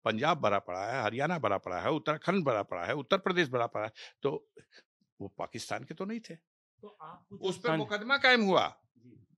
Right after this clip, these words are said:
Speaker 1: अब मुकदमा कायम हुआ, जिन लोगों के थ-, लाइसेंस थे, उनके सारे निल-, लाइसेंस निलंबित हो गए, जमा हो गए, निरस्त हो गए। उन लोगों ने कोर्ट से जमानत कराई, उसमें मुख्तार अंसारी मुलजिम हैं।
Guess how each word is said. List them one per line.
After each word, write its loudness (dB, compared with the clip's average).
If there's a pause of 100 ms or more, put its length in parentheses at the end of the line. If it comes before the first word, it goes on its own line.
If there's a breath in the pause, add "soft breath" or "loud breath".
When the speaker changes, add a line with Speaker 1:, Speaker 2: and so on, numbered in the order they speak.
(260)
Speaker 1:
अब 6
मुकदमा 8
कायम 6
हुआ, 8 (560)
जिन 8
लोगों 8
के 6
थ-, -10
लाइसेंस 4
थे, 4
उनके 2
सारे 8
निल-, 4
लाइसेंस 4
निलंबित 4
हो 8
गए, 6
जमा 4
हो 6
गए, 2
निरस्त 4
हो 4
गए। 6 (560 loud breath)
उन 4
लोगों 4
ने 8
कोर्ट 4
से 6
जमानत 0
कराई, 6
उसमें 0
मुख्तार 2
अंसारी 2
मुलजिम 4
हैं। 6